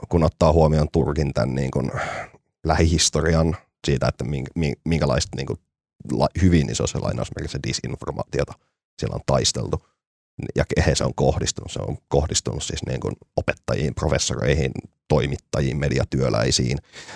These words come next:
Ja tästä suoraan johdannollinen, tästä, niin kuin, disinformaation vastaista kamppailusta, niin yhdessä vaiheessa Turkissa oli enemmän toimittajia vangittuina kuin Kiinassa.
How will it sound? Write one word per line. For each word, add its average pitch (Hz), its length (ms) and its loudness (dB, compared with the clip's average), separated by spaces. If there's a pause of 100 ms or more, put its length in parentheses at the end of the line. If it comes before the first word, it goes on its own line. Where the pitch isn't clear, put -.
(460)
Ja 64 220 2 (500)
tästä - 300 0 (140)
suoraan 67 380 2 (160)
johdannollinen, 73 920 2 (400)
tästä, - 200 -4
niin 64 100 -4
kuin, 69 140 -4
disinformaation 76 1120 2 (460)
vastaista - 400 0
kamppailusta, 71 640 0
niin 65 240 -2
yhdessä - 280 -2
vaiheessa 73 280 -2
Turkissa 80 400 -2
oli 73 140 2 (840)
enemmän 82 360 4
toimittajia 78 680 4
vangittuina 76 640 0
kuin 80 220 2
Kiinassa. - 680 0